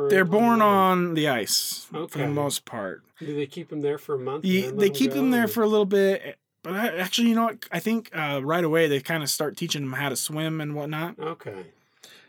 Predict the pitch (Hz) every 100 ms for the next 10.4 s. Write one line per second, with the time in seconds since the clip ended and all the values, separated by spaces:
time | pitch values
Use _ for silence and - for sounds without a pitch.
0 | _ - 156 226 220 233 185 185 135 107
1 | - 113 107 123 - 139 123 131 113 104
2 | 95 117 123 - 160 135 - 104 76 117
3 | 107 98 127 117 120 117 120 - _ -
4 | _ - 196 214 220 190 190 170 - 139
5 | 131 135 143 - 180 175 147 123 127 120
6 | 135 123 120 92 131 127 120 131 165 165
7 | 131 120 139 135 131 127 120 135 151 170
8 | 160 180 143 - 165 151 143 135 143 139
9 | 127 120 156 147 98 147 156 143 131 156
10 | 117 95 110